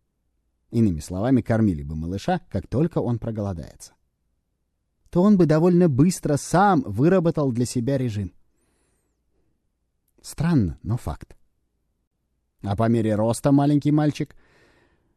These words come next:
получает в собственность разные вещи. Позвольте ему владеть своими вещами. И если это его вещи, то это его вещи. Потому что, как мы рассмотрим далее, время —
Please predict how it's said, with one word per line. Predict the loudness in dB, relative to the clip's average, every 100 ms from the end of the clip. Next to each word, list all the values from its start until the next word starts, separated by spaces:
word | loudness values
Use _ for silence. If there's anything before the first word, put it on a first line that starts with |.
| _ -4
получает | 2 4 4 2 0
в |
собственность | 0 0 2 2 2 2
разные | -2 -2 -2 -4 -6
вещи. | -8 -12 -18 _ _ _ _ _ _
Позвольте | -12 -6 -2 -2 2
ему | 2
владеть | 2 0 2 0 0
своими | -4 -2 -2
вещами. | -4 -8 -12 -14 -16 _ _ _ _ _ _ _ _ _ _ _ -4
И | 2
если | 2 2 -4 -6
это | -6 -6
его | 0 0 2 -2
вещи, | 0 2 2 0 -2
то | 2
это | 2 2
его | 2 4 2 0 4 4 2 -8
вещи. | -2 0 0 -4 -12 -14 _ _ _ _ _ -20 _ -14
Потому | -8 -4 -4
что, | -4
как | -4 -2
мы | -4
рассмотрим | -4 -4 -4 -4 -6
далее, | -4 -4 -6 -10 _ _ _
время — | -2 4 4 4 0